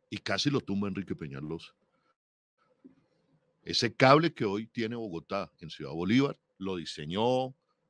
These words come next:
dejó los estudios, dejó el acta de inicio, la dejó el gobierno de Gustavo Petro y casi lo tumba Enrique Peñalosa. Enrique Peñalosa tumbó el cable de San Cristóbal,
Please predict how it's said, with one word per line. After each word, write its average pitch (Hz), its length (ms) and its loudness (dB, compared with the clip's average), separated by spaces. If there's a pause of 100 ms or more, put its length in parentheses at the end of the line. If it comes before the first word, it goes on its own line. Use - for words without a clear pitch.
(200)
dejó 85 500 -2
los 92 220 -2
estudios, 113 500 -4
dejó 85 300 -6
el 92 100 -2
acta 107 380 2
de 95 80 2
inicio, 123 480 0
la 85 100 -10
dejó 82 160 -12
el 85 80 -10
gobierno 101 380 -4
de 104 40 -4
Gustavo 104 440 0
Petro 165 360 2 (440)
y 101 100 -4
casi 101 380 -2
lo 135 160 0
tumba 135 400 -2
Enrique 107 280 -6 (280)
Peñalosa. 76 480 -12 (460)
Enrique 76 220 -10
Peñalosa 87 540 -6
tumbó 101 560 2
el 78 100 -2
cable 76 280 -4
de 80 40 -4
San 73 220 -10
Cristóbal, 107 560 -2